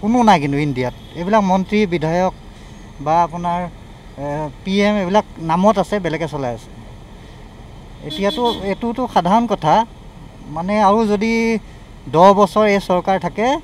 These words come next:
আপোনালোকে এনেকে interview ল'বলৈ ইয়াত থাকিব নোৱাৰিব। বহুত দিগদাৰ হৈছে। হয়, মোৰো বহুত problem হৈছে, কিন্তু কেজৰিৱাল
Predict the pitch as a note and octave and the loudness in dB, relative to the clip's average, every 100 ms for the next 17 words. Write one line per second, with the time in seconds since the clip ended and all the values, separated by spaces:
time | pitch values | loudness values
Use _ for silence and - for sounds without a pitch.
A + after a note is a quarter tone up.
0 | - - - - - - - D#3+ D#3 G#3 | -10 -20 -20 -20 -20 -20 -8 -6 0 0
1 | G#3 A3 G3+ G3+ G#3 G#3 G3 - F3 F#3+ | 4 4 4 2 2 2 0 -4 -2 0
2 | F3+ G3+ F#3+ F#3 F#3+ F#3 D#3+ E3 D#3+ D#3 | 2 2 2 0 0 -2 -4 -6 -6 -4
3 | C3+ A#2 A#2+ A#2+ - - - E3+ G3 D4 | -4 -4 -10 -14 -18 -18 -4 2 4 4
4 | A3 G#3+ F#3+ D#3+ C#3 B2+ B2+ E3 G#3 G3+ | 2 0 4 2 2 -6 -8 -8 -8 -8
5 | A3+ A3 F3+ F#3+ - F3+ F3 G3 F3 E3 | -8 -10 -10 -10 -10 -10 -8 -12 -12 -14
6 | D#3+ F3 F3 G#3+ A3 G#3+ A3 G#3 - - | -16 -16 -16 -14 -12 -12 -12 -16 -20 -20
7 | - - - - - - - F#3 F#3 G3+ | -20 -20 -20 -20 -20 -20 -14 -8 -6 -6
8 | A3+ A3+ | -6 -6